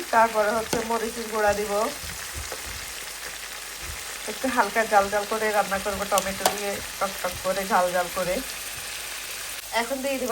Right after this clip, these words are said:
আমি কাঁচামরিচগুলা, কাঁচামরিচগুলা দিয়ে হালকা একটু নাড়া দিয়ে দেব। আমার মশলাটা ভাজা ভাজা হয়ে গেছে, এখন আমি চিংড়ি বিচিগুলো দিয়ে দেব, যে চিংড়ি বিচিগুলো বাংলাদেশ থেকে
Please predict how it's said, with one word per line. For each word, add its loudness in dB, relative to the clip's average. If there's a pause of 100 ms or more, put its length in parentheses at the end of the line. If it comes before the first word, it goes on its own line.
আমি 0
কাঁচামরিচগুলা, 4 (760)
কাঁচামরিচগুলা 2
দিয়ে 0 (100)
হালকা 2
একটু -4
নাড়া 8
দিয়ে -2
দেব। -4 (2250)
আমার 2
মশলাটা 4 (100)
ভাজা 6
ভাজা 4
হয়ে 4
গেছে, -4 (180)
এখন -8
আমি -6
চিংড়ি -6
বিচিগুলো -2 (280)
দিয়ে -6
দেব, -4 (340)
যে -8 (120)
চিংড়ি -8
বিচিগুলো -4
বাংলাদেশ -2
থেকে -4